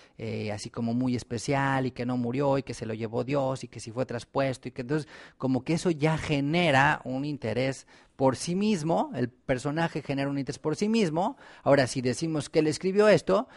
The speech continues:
pues se hace todavía más relevante, ¿no? Es como cuando muere un artista famoso, un cantante, y de repente salen sus canciones inéditas, ¿no? Ah, pues esas todas las quieren escuchar, ¿no? Porque eso es lo nuevo,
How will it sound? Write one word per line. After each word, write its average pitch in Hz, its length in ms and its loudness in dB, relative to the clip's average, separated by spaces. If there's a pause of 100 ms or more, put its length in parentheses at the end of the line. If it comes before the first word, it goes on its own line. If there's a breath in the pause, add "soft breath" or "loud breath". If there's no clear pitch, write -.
(200 loud breath)
pues 117 180 -6
se 139 60 2
hace 127 180 0
todavía 135 380 2
más 185 460 4
relevante, 113 720 0 (120)
¿no? 101 220 -10 (720 soft breath)
Es 123 160 -2
como 131 280 0
cuando 117 340 0
muere 143 200 4
un 143 140 2
artista 135 440 0
famoso, 160 500 2
un 147 80 -4
cantante, 170 680 0 (360 soft breath)
y 123 100 -6
de 127 80 2
repente 131 420 0
salen 131 280 0
sus 120 200 -6
canciones 135 560 -2
inéditas, 117 840 0
¿no? 123 200 -12 (220)
Ah, 123 240 0
pues 113 160 -6
esas 113 200 -2
todas 123 180 2
las 107 120 -4
quieren 113 180 -6
escuchar, 101 500 -8
¿no? 117 200 -14
Porque - 220 -16
eso 135 140 -10
es 120 80 -10
lo 120 160 -2
nuevo, 147 480 2